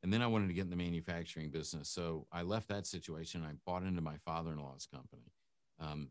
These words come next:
so now I've worked from one family, I've worked for the other side of the family. Um, I went from the fire to the frying pan. Um,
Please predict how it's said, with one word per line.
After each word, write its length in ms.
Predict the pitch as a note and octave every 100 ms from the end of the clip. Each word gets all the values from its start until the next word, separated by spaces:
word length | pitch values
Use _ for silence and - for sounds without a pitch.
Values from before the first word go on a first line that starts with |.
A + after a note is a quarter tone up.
| -
so 220 | - F2
now 320 | E2+ G2 G#2
I've 180 | G2 D#2+
worked 240 | F#2+ F2+
from 200 | - E2
one 200 | E2 C3
family, 380 | A#2 A#2 A#2 G2+
I've 140 | D#2 E2
worked 240 | F2 D#2+
for 80 | E2+
the 100 | F2
other 180 | A2+ A2+
side 240 | G2+ F#2
of 60 | E2+
the 60 |
family. 440 | D#2+ F2 E2+ E2+ E2 _ _ _ -
Um, 400 | E2+ E2 D#2+ D#2 _ _ _ _ _
I 100 | F#2+
went 220 | G2+ G#2
from 140 | F#2 F#2+
the 60 | E2
fire 320 | G#2+ G#2+ G#2+
to 60 |
the 80 | F2+
frying 400 | - F2+ F2+ E2+
pan. 420 | D#2+ F2 E2+ E2 - _ _ _ _ F2+
Um, 260 | E2+ E2